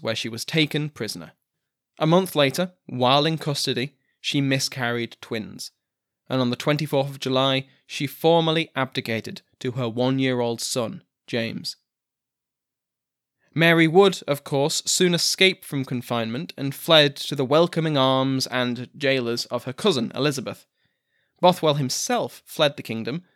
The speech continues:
only to be arrested in Denmark for his role in Darnley's death, going insane and dying in fifteen seventy-eight.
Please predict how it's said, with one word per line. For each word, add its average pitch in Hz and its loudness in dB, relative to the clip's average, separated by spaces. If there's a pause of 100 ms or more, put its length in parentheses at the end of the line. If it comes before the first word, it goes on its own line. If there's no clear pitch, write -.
(340)
only 180 4
to - -6
be 165 2
arrested 123 -2
in 113 -6
Denmark 131 0
for - -12
his 120 -8
role 110 0
in 117 -6
Darnley's 107 -4
death, 160 0 (400)
going 127 4
insane 156 2 (220)
and 135 -2
dying 113 2
in 120 -6
fifteen 120 -6
seventy-eight. 113 -4